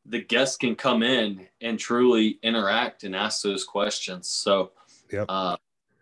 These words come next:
Speaker 1: that'll be great to, to do as well. So, but yeah,
Speaker 2: Awesome.
Speaker 1: so it's time for me to go spend time with my family.
Speaker 2: Me too.
Speaker 1: So
Speaker 2: <laughs> The best of luck on your house, and Trey, you're the best. Thanks, man. And, uh,
Speaker 1: Thank
Speaker 2: give,
Speaker 1: you.
Speaker 2: give a
Speaker 1: Thank
Speaker 2: hug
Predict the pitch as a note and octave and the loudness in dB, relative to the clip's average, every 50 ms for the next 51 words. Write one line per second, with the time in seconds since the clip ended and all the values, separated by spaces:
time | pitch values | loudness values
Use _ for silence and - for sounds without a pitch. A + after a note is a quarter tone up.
0 | _ _ _ _ _ _ _ - G#2+ G#2+ G#2+ G2 G2 F#2+ F#2 F#2 F#2+ G2 F#2+ F#2+ | _ _ _ _ _ _ _ 0 2 2 2 2 -2 -4 -6 -4 -4 -2 -2 -2
1 | F#2 - - - - G2 F2+ F2 F2 F2+ - _ - - - F#2+ F#2+ G2 F#2 F#2 | -2 -4 -6 -6 -2 -2 0 -2 -2 -6 -14 _ -12 -10 -8 -4 -2 0 0 0
2 | F#2 - - F#2 F2+ F2+ E2+ E2 - - - - - E2 E2 D#2 - _ _ _ | -2 -2 -4 -2 -2 -2 -2 -4 -6 -10 -10 -6 -4 -4 -6 -6 -8 _ _ _
3 | _ - - - - F2 F2+ F2 F#2 F3 G3 F#3+ - - - - - C#3 B2 A2+ | _ -20 -20 -16 -12 -10 -8 -2 2 4 4 4 2 -2 -6 -2 2 2 2 2
4 | - - - - C#3 C#3+ - D#3+ D3+ D3 D3+ D3+ D#3 D3+ C#3+ C#3 D3 C#3+ C#3 - | 0 -4 -4 -4 -4 -2 0 0 0 0 2 2 4 4 4 6 4 4 4 4
5 | D#3 D3 C#3 D3+ D#3 D3 C#3 C3+ C3 B2 - A#2+ C3+ D3 E3 D#3+ - B2 A2+ G#2+ | 2 2 2 4 2 2 4 2 0 0 0 2 2 2 2 0 0 0 0 0
6 | G2+ G#2 G2+ G#2+ C#3 D#3 - G#2+ C3 D3 C#3+ - C3+ G#2+ F2 E2 - - - - | 0 -2 -6 -8 -8 -6 -2 2 2 2 4 4 4 4 2 0 -8 -6 -4 -2
7 | - - - G#3 A3 G3 - - - D#3+ D3 C3 - - - C#3 B2 A#2 - - | -2 -2 2 4 4 4 4 2 0 -2 -2 -2 -2 -4 -4 -2 -2 -2 -4 -6
8 | - - - - - - - - - - - A#2 C#3+ D3+ D#3+ D#3 - E3 D3 D3 | -14 -14 -14 -12 -12 -12 -12 -12 -6 -2 0 4 6 6 6 6 6 4 6 6
9 | D#3 E3 - F3 D3+ D3+ C#3 C3 B2+ E3 F3+ G3 G#3 G3+ F#3+ - - - - C#3+ | 6 6 6 6 6 6 6 6 6 6 6 6 6 6 4 2 -4 -2 -2 -2
10 | C3+ C3+ C3 C3 B2+ B2 B2 A#2+ A#2+ A2 G#2 G#2 - _ _ - - - B2+ B2+ | 0 2 2 2 0 0 -2 -4 -6 -8 -10 -14 -20 _ _ -14 -4 2 4 4
11 | B2 B2 A#2+ A2+ G#2+ _ - B2+ C3 A#2 A#2+ G2+ A#2 A2 G2+ F#2+ F#2 - - A2 | 4 4 2 0 -4 _ -2 0 0 0 0 0 -2 -2 -2 -2 -4 -4 -4 -4
12 | G#2+ G2+ - - G#2+ G2+ G2+ G2+ G2+ G2 G2 - - G2+ G2 G2 F#2+ F#2+ G2 G2 | -4 -4 -6 -4 -4 -2 -2 -2 -2 -4 -6 -8 -8 -6 -4 -4 -4 -2 -2 0
13 | G2+ A#2+ C3 B2 A#2 A#2+ A2 G2 - - D3 D3+ D3 D3 B2+ C#3+ D3 C#3+ C3+ | 2 2 2 4 4 4 2 2 2 2 4 6 6 6 6 6 6 4 2